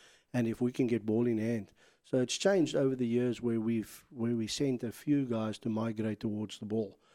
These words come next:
Now we know our aerial skills are good. So we only need a chaser and maybe one. And the rest of the guys line up because the All Blacks on turnover ball,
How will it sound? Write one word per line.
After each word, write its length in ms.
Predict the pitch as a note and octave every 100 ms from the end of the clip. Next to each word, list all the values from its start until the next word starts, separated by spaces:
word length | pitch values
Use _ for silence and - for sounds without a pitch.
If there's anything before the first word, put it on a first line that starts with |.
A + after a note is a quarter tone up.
| _ _ -
Now 160 | B2+
we 140 | D3+ C#3
know 420 | B2 B2+ A2 A#2+ C#3
our 160 | B2
aerial 320 | D3+ C3+ C3 A2+
skills 340 | - C3 A2+
are 80 | G#2+
good. 260 | G#2+ A2 - _ _ _
So 100 | -
we 120 | B2+
only 220 | D3 D#3+ E3+
need 180 | C#3
a 80 | C3
chaser 580 | - C3+ B2+ - A#2+ A2 -
and 280 | A2 A2 G#2+
maybe 240 | A#2 A2+ A2
one. 340 | A#2+ A2+ F2 _ _ _ _ -
And 140 | B2+
the 120 | A#2
rest 240 | A2 C#3 -
of 80 | C3+
the 80 |
guys 340 | A2+ A2+ A#2 G#2+
line 280 | A2+ A#2+ A#2+
up 160 | A2
because 300 | A2+ - A#2
the 80 | B2
All 220 | D#3+ E3+
Blacks 420 | D3 A#2 A2 - - _ _ _ -
on 140 | A#2+
turnover 500 | - E3 E3 C#3 B2
ball, 400 | A2 A2+ G#2 F#2